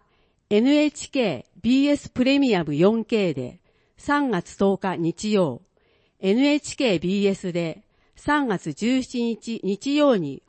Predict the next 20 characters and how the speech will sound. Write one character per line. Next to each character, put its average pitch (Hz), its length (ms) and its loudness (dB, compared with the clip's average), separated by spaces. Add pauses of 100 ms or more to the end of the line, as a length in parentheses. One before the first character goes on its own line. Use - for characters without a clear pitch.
(260)
放 277 240 2
送 285 240 4
予 277 100 2
定 196 220 0
で 156 100 -2
す 147 140 -14
の 131 160 -6
で、 123 240 -14 (240)
楽 254 260 2
し 320 160 0
み 226 160 2
に 147 220 -2
し - 100 -14
て 208 160 4
い 208 80 2
て 196 140 0
く 196 100 -2
だ 180 160 0
さ 165 200 -6
い。 127 120 -10